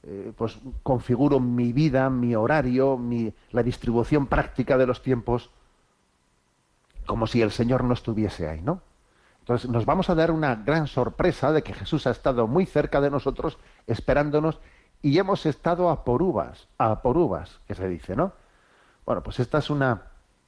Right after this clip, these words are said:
anécdota que el santo cura de Ars, eh, utilizaba en su, en su predicación, queriendo, eh, queriendo de alguna manera, pues, sacudir nuestra incredulidad.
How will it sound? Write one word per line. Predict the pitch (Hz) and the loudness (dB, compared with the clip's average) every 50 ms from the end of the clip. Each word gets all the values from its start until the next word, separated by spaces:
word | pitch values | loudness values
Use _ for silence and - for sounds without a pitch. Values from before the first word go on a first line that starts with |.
| _ _ _ _ _ - - - - | _ _ _ _ _ -16 -16 -14 -10
anécdota | - 90 113 127 120 120 117 120 - 120 113 107 - - - - _ _ _ _ _ _ _ _ _ | -6 -2 0 0 0 2 0 0 2 2 0 0 -2 -6 -16 -20 _ _ _ _ _ _ _ _ _
que | - 120 | -2 -2
el | 113 | 0
santo | - - 143 147 156 151 | 0 0 0 0 0 0
cura | 165 170 156 143 131 | 2 2 4 4 4
de | 127 127 | 4 4
Ars, | 127 127 139 - - - - _ _ _ | 2 2 0 -4 -12 -18 -20 _ _ _
eh, | - 135 127 123 123 120 120 123 123 - - | 0 2 2 4 2 2 0 -2 -4 -6 -8
utilizaba | 147 - - 127 113 110 - 175 185 - 147 107 | -6 -2 0 0 0 0 0 -2 -2 0 -2 -2
en | 113 117 | -2 -4
su, | - - - 117 113 - - 113 - | -6 -2 0 0 0 0 -2 -4 -4
en | - 110 | -4 -4
su | 104 - 120 113 | -2 -2 -2 0
predicación, | - 110 117 117 113 101 - 113 101 - - 113 95 82 76 - _ _ _ _ _ _ _ _ _ _ _ _ - - - - | 2 2 2 2 0 0 0 -2 -2 0 0 0 0 -2 -4 -12 _ _ _ _ _ _ _ _ _ _ _ _ -20 -20 -10 -4
queriendo, | - 101 110 127 131 131 120 123 120 113 104 | -2 0 2 2 2 2 2 2 2 2 0
eh, | 123 131 117 - | -2 -4 -6 -4
queriendo | - 127 110 110 120 123 117 127 | -2 -2 0 0 0 2 2 2
de | 120 | 2
alguna | 107 110 117 117 | 2 2 0 0
manera, | 113 117 110 113 113 123 120 - | 2 2 2 2 2 2 0 0
pues, | 107 107 95 98 - - - - - _ - _ _ | -2 -2 -2 -2 -4 -6 -14 -20 -20 _ -20 _ _
sacudir | - - 127 - - 117 117 117 135 131 110 | -4 -2 -2 -2 -2 -2 0 2 2 2 2
nuestra | 113 113 113 - - 117 107 107 | 2 0 -2 -2 0 0 -2 -2
incredulidad. | 104 - 98 104 104 92 95 90 87 76 78 87 | -2 -2 -2 -2 -2 -2 -4 -4 -6 -6 -8 -10